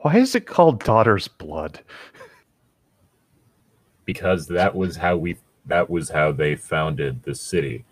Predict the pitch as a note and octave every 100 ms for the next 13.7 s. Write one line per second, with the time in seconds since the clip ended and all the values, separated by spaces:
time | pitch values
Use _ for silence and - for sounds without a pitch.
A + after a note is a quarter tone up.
0 | _ _ _ E2 D2 - G#2 G2+ - F2
1 | D2 C2+ - D2 C2+ D2+ - F2 F2 -
2 | D#2+ D2 D#2 D#2 D2 C2+ C2+ D#2+ E2+ C#2
3 | B1 - B1+ D2+ C#2 C#2+ C#2 - D2 B1+
4 | A#1+ A#1+ - _ _ _ _ - D2 -
5 | D2+ C#2 C#2 C2+ C2+ B1 - - _ _
6 | _ _ _ _ _ _ _ _ - _
7 | _ F2 F2 E2 F2+ F2 E2 E2 D#2+ -
8 | - - E2+ - F2 E2 E2 - E2 E2+
9 | E2 E2 E2+ E2 D#2+ E2 E2+ E2+ - -
10 | D#5+ _ _ _ _ _ _ _ - -
11 | - - F2+ E2+ D#2 E2+ F2 D#2 D2+ D#2
12 | D2+ C#2 - - - F#2+ F2 D#2+ - C#2+
13 | - - D#2 D2+ D2 - -